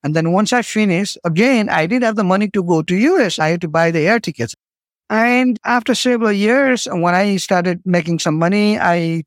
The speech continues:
told him, "I'm gonna give the money back to you," but he would not accept it. Then the only way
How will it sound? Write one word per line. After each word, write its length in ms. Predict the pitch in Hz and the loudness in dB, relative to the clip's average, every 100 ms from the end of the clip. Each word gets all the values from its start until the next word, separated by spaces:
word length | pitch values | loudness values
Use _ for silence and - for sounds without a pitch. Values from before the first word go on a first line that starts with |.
| 180 | 0
told 200 | 156 151 | 0 2
him, 160 | 156 - | -2 -2
"I'm 220 | 151 165 | -2 0
gonna 200 | 160 160 | 0 -2
give 260 | 151 151 147 | -2 -2 0
the 80 | |
money 200 | 143 143 | 0 0
back 260 | 135 131 131 | 0 0 -2
to 80 | 123 | -6
you," 120 | 101 - _ - | -8 -12 _ -8
but 180 | 165 170 | -4 -4
he 160 | - 156 | 0 0
would 120 | 151 | 2
not 180 | 147 135 | 0 0
accept 380 | 120 - 107 120 | -4 -6 -6 -6
it. 100 | 110 - | -10 -2
Then 640 | 160 151 147 147 147 147 143 | 0 2 2 2 0 -2 0
the 100 | 139 | 0
only 320 | 156 160 156 | 0 0 0
way 520 | 143 151 185 180 185 | 2 2 2 2 -2